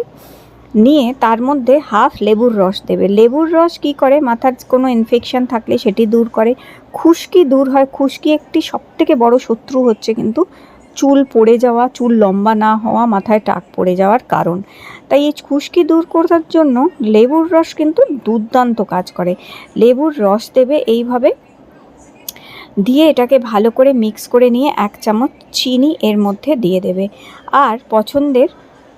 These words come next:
শ্যাম্পু, যেটাই যে শ্যাম্পুই তোমরা, আহ, চুল ধোও সেই শ্যাম্পু এখানে এক পাতা হোক, দু পাতা হোক, যতটা তোমাদের প্রয়োজন ততটা শ্যাম্পু এর মধ্যে মিক্স করে নেবে।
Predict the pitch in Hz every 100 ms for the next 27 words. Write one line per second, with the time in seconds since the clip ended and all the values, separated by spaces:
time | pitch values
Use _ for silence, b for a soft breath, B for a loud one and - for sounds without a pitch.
0 | - - - 254 214 214 196 190 - 226
1 | 220 277 403 - _ - - - - -
2 | 196 277 311 285 233 233 285 262 233 254
3 | 294 - - - 214 190 - - 233 -
4 | 269 277 233 226 320 - 233 254 240 208
5 | 208 330 - - - 214 240 262 214 -
6 | 208 208 226 233 233 226 214 208 214 202
7 | 208 220 254 - B B B 202 220 226
8 | 294 320 311 254 247 247 254 214 226 214
9 | 185 180 - 208 247 247 262 - 202 208
10 | 294 233 208 214 262 214 196 - - 185
11 | 180 180 220